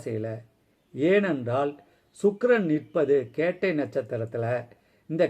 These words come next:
கேட்டைக்குரிய புதன் பகவான் நவாம்சத்துல சுக்கிரனுடைய வீட்டுல இருக்கிறார். இதை நாம கவனிக்கணும். இதுல மிக முக்கியமான ஒரு குறிப்பு, இந்த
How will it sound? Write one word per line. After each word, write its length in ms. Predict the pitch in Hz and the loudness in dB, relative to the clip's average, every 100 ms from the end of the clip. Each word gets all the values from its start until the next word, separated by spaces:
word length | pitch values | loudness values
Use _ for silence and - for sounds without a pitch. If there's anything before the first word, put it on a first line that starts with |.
| 165 | 4
கேட்டைக்குரிய 640 | 202 202 220 - 160 143 113 | 2 4 0 2 0 0 2
புதன் 240 | 147 190 165 | 2 2 2
பகவான் 360 | 131 131 123 110 | 0 0 -2 -2
நவாம்சத்துல 680 | 123 165 185 - 139 123 175 185 | -4 -2 -4 -4 -6 -4 -6 -4
சுக்கிரனுடைய 480 | 156 196 180 156 139 | -4 -4 -2 0 0
வீட்டுல 240 | 135 - 120 | -2 -6 -8
இருக்கிறார். 320 | 110 117 - _ _ _ _ - | -8 -12 -14 _ _ _ _ -4
இதை 140 | 151 160 | -2 0
நாம 240 | 156 139 127 117 110 | 0 -2 -6 -8 -4
கவனிக்கணும். 480 | 135 156 117 104 - _ _ _ _ _ _ | -4 -4 -6 -12 -16 _ _ _ _ _ _
இதுல 200 | 190 226 175 | 2 4 4
மிக 100 | 175 247 | 2 2
முக்கியமான 420 | 220 226 202 208 208 | 0 -4 -2 0 2
ஒரு 80 | 170 120 | 0 -2
குறிப்பு, 340 | 165 180 160 | -4 -4 -4
இந்த 120 | 143 | -4